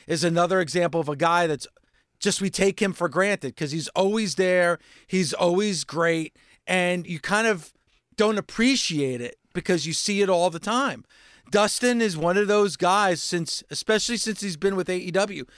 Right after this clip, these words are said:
You named a few of those matches, Mark. I named, again, that match with Cody. The story, the storytelling in the ring, the bloodbath that match was.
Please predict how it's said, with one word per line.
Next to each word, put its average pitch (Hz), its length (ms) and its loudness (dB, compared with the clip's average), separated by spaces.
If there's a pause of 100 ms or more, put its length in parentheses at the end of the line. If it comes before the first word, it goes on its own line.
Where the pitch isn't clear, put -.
(160)
You 226 220 4
named 233 300 2
a 196 60 -2
few 254 320 2
of 269 80 2
those 170 260 0
matches, 143 460 -4
Mark. 175 260 0
I 208 140 4
named, 247 220 0 (280)
again, 220 380 0
that 170 180 0
match 180 340 0
with 214 140 -4
Cody. 233 560 -2 (300)
The 208 100 0
story, 233 640 2
the 143 100 -10
storytelling 214 760 0
in 220 160 0
the 220 100 2
ring, 208 320 0 (240)
the 196 100 2
bloodbath 175 840 2
that 170 200 2
match 180 340 0
was. 196 580 0